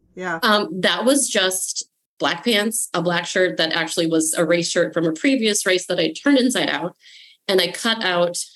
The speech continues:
Speaker 2: yellow duct tape that I had from a different costume because, yes, I am not above using duct tape on my costumes,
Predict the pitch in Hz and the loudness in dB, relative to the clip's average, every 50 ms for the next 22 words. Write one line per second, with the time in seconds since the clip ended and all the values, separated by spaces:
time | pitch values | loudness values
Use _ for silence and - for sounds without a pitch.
0 | _ - 180 175 170 175 202 226 220 190 160 160 - - 170 175 226 - - _ | _ -8 -4 -2 0 2 2 2 2 0 -2 -4 -4 -4 -2 -2 -2 -4 -8 _
1 | _ - 180 170 170 165 170 170 165 - 180 180 180 180 - - 269 277 - 165 | _ -4 -2 -2 -2 -2 -4 -6 -4 -2 0 0 0 -2 -2 -2 0 2 2 0
2 | - - 175 156 160 156 - - 170 175 185 - 180 160 - 180 175 170 - - | 0 0 -4 -4 -4 -4 -2 0 2 2 4 2 2 0 0 0 -2 -2 -2 -4
3 | - - 160 - - - - 160 160 160 160 165 160 156 160 156 151 156 160 165 | -4 -4 -4 -6 -6 -4 -2 -2 0 0 0 0 0 2 2 4 4 4 4 2
4 | 160 160 165 160 156 151 151 156 156 156 151 160 160 - 160 156 - - - 147 | 2 0 0 0 -2 0 2 2 2 2 2 0 0 -2 -2 -6 -6 -4 -2 -2
5 | 139 135 - - 151 151 170 196 208 185 143 135 - - - 143 147 320 - - | -2 -2 -2 -2 0 2 2 0 0 -2 -4 -4 -4 -4 -4 -2 -2 -2 -4 -6